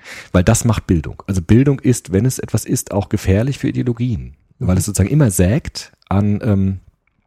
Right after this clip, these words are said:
Speaker 1: an dem Anspruch, Wahrheiten gefunden zu haben. Also Bildung bricht immer, äh, Strukturen auf, also bricht immer, ähm, Wissensbestände auf, weil es immer auf das Neue hinaus will, also immer auf den Prozess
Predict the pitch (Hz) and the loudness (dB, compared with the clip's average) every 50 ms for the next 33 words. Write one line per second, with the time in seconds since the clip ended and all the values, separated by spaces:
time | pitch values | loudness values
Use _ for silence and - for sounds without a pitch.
0 | _ - - - 98 90 - - 101 120 127 - - - 117 107 - - - - | _ -12 -4 0 0 0 2 0 0 0 -2 -2 -2 0 0 0 -2 -4 -4 0
1 | 92 95 90 80 80 - - 85 - - - - 76 73 71 67 - - 73 76 | 0 0 0 0 -2 -4 -6 -10 -14 -12 -12 -12 -12 -12 -12 -14 -14 -10 -8 -8
2 | 69 - - - - 80 82 80 - 117 131 131 117 - - - 123 120 - - | -8 -8 -8 -8 -6 -6 -2 2 2 4 4 2 0 0 0 2 2 2 2 2
3 | - 135 147 160 156 160 165 151 - _ _ - - - - - - - _ _ | 2 4 6 6 6 4 2 0 -2 _ _ -20 -20 -20 -20 -20 -20 -20 _ _
4 | _ - 120 120 117 117 113 110 - - 120 - - - 120 110 104 - - 80 | _ 0 2 4 4 4 2 0 0 -2 -2 -2 0 0 0 2 2 0 -4 -4
5 | 73 69 - - _ - 90 90 90 85 - - 117 117 - - - 127 127 135 | -6 -10 -12 -10 _ -4 -4 -4 -4 -4 0 0 0 0 0 -2 -4 0 2 2
6 | 131 127 127 123 127 - - - 117 110 107 107 104 104 98 - 113 120 - - | 2 2 2 0 -2 -4 -4 -2 -2 -2 -2 -2 -6 -6 -4 -2 -2 -2 -2 -2
7 | 107 - - - - - 90 87 - - 85 110 123 - - 101 101 - - 156 | -6 -6 -8 -6 -4 -4 -2 -2 -4 -4 -4 -4 -2 2 2 2 2 2 2 2
8 | 135 120 104 - 101 92 - 101 101 98 92 85 87 82 78 78 82 - - - | 2 2 2 0 -2 -2 0 0 2 2 2 0 -2 -4 -6 -6 -8 -10 -10 -8
9 | 85 85 92 - - 127 113 101 - 98 92 - 92 - - - 98 - - - | -8 -6 -4 -2 0 0 0 0 0 -2 -4 -4 -4 -4 -2 -2 -2 -2 -2 -6
10 | - | -10